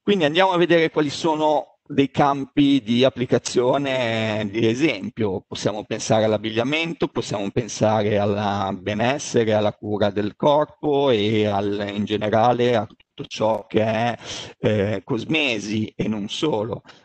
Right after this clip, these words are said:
Possiamo pensare appunto al, alla, al, ehm, eh, diciamo così, al, al food, chiamiamolo in questi ter-, in questi termini,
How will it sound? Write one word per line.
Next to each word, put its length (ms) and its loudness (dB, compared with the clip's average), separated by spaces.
Possiamo 360 -4
pensare 400 0
appunto 340 -2
al, 180 0
alla, 460 -2
al, 300 0
ehm, 760 -4
eh, 540 -4
diciamo 320 -4
così, 320 2
al, 1000 2
al 160 0
food, 540 0
chiamiamolo 560 -2
in 340 -2
questi 340 -2
ter-, 220 -2
in 120 0
questi 260 -4
termini, 520 2